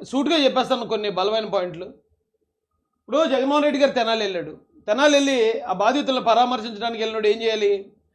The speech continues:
"బాబు, నీకు ఏమైనా దెబ్బలు తగిలాయా? ఏమన్నా, ఎక్కడన్నా ఏమన్నా గాయాలయ్యాయా? హాస్పిటల్కి ఏమన్నా ఖర్చులు కావాలా? ఏం పర్లేదు, మే-, నేను నీకు అండగా ఉంటాను"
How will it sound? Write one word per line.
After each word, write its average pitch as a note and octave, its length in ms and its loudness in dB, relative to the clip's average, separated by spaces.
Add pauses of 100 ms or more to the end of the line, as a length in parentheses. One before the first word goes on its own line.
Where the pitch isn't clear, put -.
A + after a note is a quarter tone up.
(140)
"బాబు, A#3+ 180 2
నీకు A#3+ 160 -2
ఏమైనా A3 140 -2
దెబ్బలు G3+ 240 -2
తగిలాయా? A#3+ 460 0
ఏమన్నా, G#3+ 480 0 (140)
ఎక్కడన్నా A3+ 340 -2
ఏమన్నా A3 160 0
గాయాలయ్యాయా? A3+ 680 0
హాస్పిటల్కి G#3 420 -4
ఏమన్నా G#3 160 -2
ఖర్చులు G3+ 320 -8
కావాలా? A3+ 320 -2 (600)
ఏం A#3 160 2
పర్లేదు, C4 360 4
మే-, B3+ 200 0
నేను A3+ 220 -4
నీకు G3+ 160 -2
అండగా A3 260 0
ఉంటాను" B3 380 -2